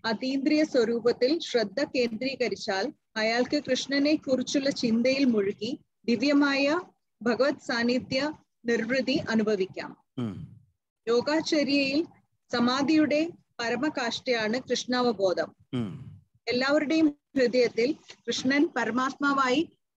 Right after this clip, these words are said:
Speaker 1: കുടികൊള്ളുന്നു എന്ന ബോധം തന്നെ യോഗിയെ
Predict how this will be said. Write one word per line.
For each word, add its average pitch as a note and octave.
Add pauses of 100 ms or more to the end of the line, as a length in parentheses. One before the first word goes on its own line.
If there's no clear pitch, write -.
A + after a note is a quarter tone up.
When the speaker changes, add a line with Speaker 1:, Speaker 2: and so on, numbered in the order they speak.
(100)
Speaker 1:
കുടികൊള്ളുന്നു B3+
എന്ന B3+
ബോധം A#3+
തന്നെ G3+
യോഗിയെ B3+